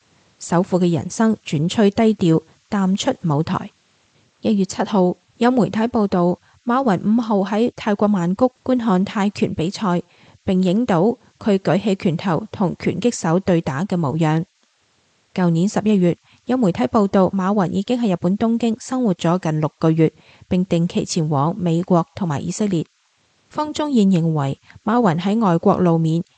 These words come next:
有兩層嘅含義，一係表示佢唔會再去干涉集團嘅運作，其次，馬雲嘅露面係對在中外資嘅一個安撫，呢個表示佢係自願放棄控制權嘅，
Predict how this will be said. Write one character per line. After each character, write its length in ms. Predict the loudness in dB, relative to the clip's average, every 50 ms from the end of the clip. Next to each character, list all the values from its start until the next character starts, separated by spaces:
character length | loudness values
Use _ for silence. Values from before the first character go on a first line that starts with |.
| _ _
有 140 | -2 0 2
兩 260 | 2 2 2 0 -2 -2
層 200 | -4 -6 -6 -4
嘅 120 | -4 -4
含 140 | -2 -4 -4 -6 -4
義， 260 | -2 -2 0 0 -2 -4 _ _ _ _ _ _ _
一 80 | -2 0
係 140 | 0 2 2
表 200 | 2 2 0 0
示 180 | 0 -2 -2 0 0
佢 220 | -2 -2 -2 -2 0
唔 120 | 0 0
會 100 | 0 0
再 200 | 2 2 0 2
去 120 | 2 0 -2
干 240 | 0 0 0 0 0
涉 160 | 0 -2 -4
集 60 | -4 _ _
團 440 | -8 -6 -6 -8 _ -6 -6 -4 -2
嘅 20 | -2 0
運 220 | 0 0 0 0
作， 260 | 0 0 0 0 -2 -4 _ _ _ _ _ _ _ _ _ _ _ _ _ _
其 160 | -2 0 0 0
次， 120 | 0 0
馬 220 | -2 0 0 0 0 2
雲 180 | 2 2 0 2
嘅 100 | 2 2
露 180 | 2 4 4
面 240 | 4 2 2 2 0 -4 _ _ _ _ -4
係 160 | -2 -2 0
對 240 | 2 4 4 4 4
在 280 | 2 0 2 2 2
中 320 | 0 0 0 0 0 0 0
外 180 | 2 2 2 2
資 220 | 0 -2 -4 -4
嘅 120 | -2 0 0
一 100 | 0 0
個 120 | 0 0
安 260 | 0 2 2 0 0 0
撫， 320 | -2 -2 0 0 0 0 -4 _ _ _ _ _ _ _ _ _ _ _ _ _ _
呢 100 | 0 0
個 80 | 0
表 200 | 0 0 -2 -2
示 240 | -2 -2 -2 -2 -2
佢 240 | 0 0 0 0 0
係 120 | 0 -2
自 180 | -2 -2 -2 0
願 220 | 2 2 2 0
放 220 | 0 0 0 0 0
棄 180 | 0 -2 -2
控 180 | 0 0 0 0
制 180 | 0 -2 -2 -2
權 180 | -2 -4 -4
嘅， 240 | -4 -4 -4 -4 -4